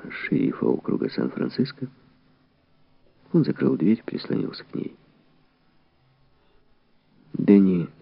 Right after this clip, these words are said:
отпустила Нору, поцеловала бабку, подошла ко мне. Она с сияющими глазами чмокнула меня в щеку. "Мама пришла,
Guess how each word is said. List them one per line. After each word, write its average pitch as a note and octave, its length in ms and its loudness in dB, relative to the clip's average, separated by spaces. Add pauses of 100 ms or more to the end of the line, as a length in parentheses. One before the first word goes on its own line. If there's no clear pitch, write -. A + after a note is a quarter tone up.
отпустила - 640 0
Нору, E2 340 0 (1120)
поцеловала D2+ 500 0
бабку, - 400 -2
подошла - 400 -4
ко D2 140 -6
мне. B1 280 -6 (1300)
Она D2 220 0
с - 40 -10 (140)
сияющими - 640 -2
глазами - 560 -8 (1040)
чмокнула C#3+ 560 2
меня B2+ 240 -2
в - 60 -12
щеку. - 400 -10 (1040)
"Мама F3 320 6
пришла, - 400 -4